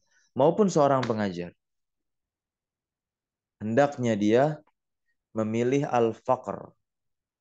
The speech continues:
Nah, faqr di sini, kemiskinan bukan hanya dalam perkara harta, tapi juga dalam perkara ilmu, agar kita bisa menjadi orang yang tawadhu, ya,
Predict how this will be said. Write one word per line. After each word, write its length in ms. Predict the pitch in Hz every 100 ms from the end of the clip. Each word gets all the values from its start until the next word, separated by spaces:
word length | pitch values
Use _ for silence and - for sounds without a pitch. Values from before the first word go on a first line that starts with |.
| -
Nah, 320 | 50 82 82
faqr 320 | - 113 131 120
di 80 | 120
sini, 300 | 120 123 151 185 - _ _ _
kemiskinan 640 | 113 113 107 - 127 151
bukan 240 | 143 117 110 113
hanya 160 | 123
dalam 320 | 117 107 101
perkara 320 | 95 90 87 85
harta, 560 | 117 104 - 104 - _ _ _ _ _ _
tapi 320 | 98 92 90
juga 320 | 85 104 101
dalam 320 | 90 87 95 -
perkara 320 | - 87 - -
ilmu, 440 | 113 87 92 - _ _ _ _ _ _ _ -
agar 280 | 110 107 98
kita 400 | 113 107 110 107 95
bisa 280 | 101 107
menjadi 400 | 95 92 95 95
orang 280 | 92 104 110
yang 120 | 117
tawadhu, 1200 | 127 98 104 131 170 _ _ _ - 123 139 - - _ _ _ _ _ _ _ _ _ _ _
ya, 160 | - -